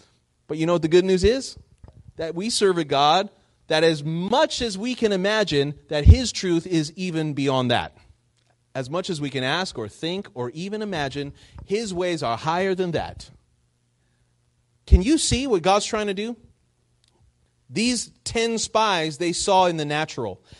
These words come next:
Caleb could see what God would, was able to do in the spirit, supernatural realm. Second thing about Caleb is that he was a man of faith. Numbers thirteen thirty, listen to what Caleb,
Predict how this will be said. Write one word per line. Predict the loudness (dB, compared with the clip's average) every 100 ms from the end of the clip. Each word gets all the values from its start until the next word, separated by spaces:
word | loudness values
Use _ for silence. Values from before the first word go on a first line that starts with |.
| -20 -4
Caleb | 2 4 2 -4
could | -8 -6
see | -4 -4
what | -4 -2
God | 0 0 -4 -12
would, | -8 -6 -6
was | -6 -4
able | -2 -2 -4
to | -8
do | -12 -10 -12 -14 _ -12
in | -12 -10
the |
spirit, | -10 -12 -8 -8 -8 -12 _ _ _ _ _ _ _
supernatural | -16 -14 -10 -8 -6 -6 -6 -6
realm. | -8 -10 -16 _ _ _ -20 -16
Second | -2 0 0 0
thing | -2
about | 2 2 4
Caleb | 2 2 0
is | -2
that | -2
he | -2
was | -4
a | -4
man | -2 -2
of | 2
faith. | 2 2 -6 -20 _ _ _ -20 -20 -2
Numbers | 2 4 2
thirteen | 4 2 4 0 2
thirty, | 6 6 6 0
listen | -2 0
to | 2
what | 2 2
Caleb, | 2 2 2 -4